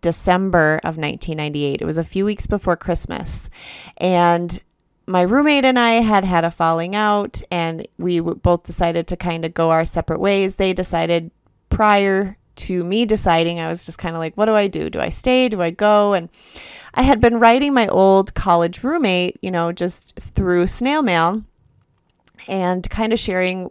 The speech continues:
with her some of the things that were happening with my roommate and, like, my living situation and just, like, this didn't really pan out the way that I thought it was going to. And she was like, "Well, you can, if you wanna move here, like,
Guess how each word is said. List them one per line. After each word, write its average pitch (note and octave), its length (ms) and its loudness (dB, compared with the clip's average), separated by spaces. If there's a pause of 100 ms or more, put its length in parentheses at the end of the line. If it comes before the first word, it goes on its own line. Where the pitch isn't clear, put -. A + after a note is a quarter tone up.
with - 140 0
her C#4 340 2
some A#3 220 -4
of G3 60 -4
the F#3+ 80 -2
things F3+ 200 -6
that E3 140 -2
were E3 80 -2
happening F3+ 640 -4
with D#3 240 -6
my D3+ 80 -8
roommate A3 640 -2
and, D#3+ 100 -6
like, D#3 180 -10 (120)
my D3+ 100 -4
living A#3 320 -2
situation F3 840 -4
and D#3 140 -12
just, D#3+ 220 -12
like, - 200 -10 (800)
this G3+ 160 -2
didn't C4 260 0
really G#3+ 200 2
pan G3+ 280 2
out G#3 200 0
the G3 80 0
way F3+ 160 4
that F3 120 0
I E3 140 0
thought B3 300 2
it A#3 100 2
was A3+ 140 -2
going A3 300 0
to. A3+ 360 -2
And F#3+ 180 -2
she - 140 -10
was F3 160 -6
like, F#3+ 180 -6
"Well, C4 100 -2
you E4+ 120 2
can, G4 460 -4 (340)
if - 140 -10
you B3 80 0
wanna C#4+ 160 2
move C#4 180 -2
here, F4+ 380 2
like, D#4+ 360 0